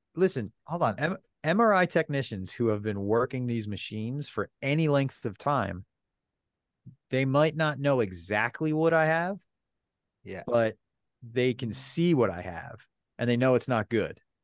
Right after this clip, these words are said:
Speaker 2: I thought it was like getting an X-ray anywhere, and then you wait for it to develop.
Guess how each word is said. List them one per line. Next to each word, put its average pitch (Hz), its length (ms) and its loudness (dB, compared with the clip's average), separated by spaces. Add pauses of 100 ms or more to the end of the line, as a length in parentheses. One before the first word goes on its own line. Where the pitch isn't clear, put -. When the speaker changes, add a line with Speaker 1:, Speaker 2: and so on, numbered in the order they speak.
(300)
Speaker 2:
I 127 100 -4
thought 151 200 2
it 147 40 2
was 139 260 -4
like 120 380 0 (300)
getting 127 420 -4 (120)
an 120 100 -10
X-ray 104 680 -6
anywhere, 120 520 -6 (760)
and 117 140 -8
then 123 160 -2
you 117 120 -4
wait 113 280 -4
for 120 160 -2
it 117 100 -4
to 117 60 -12
develop. 113 640 -2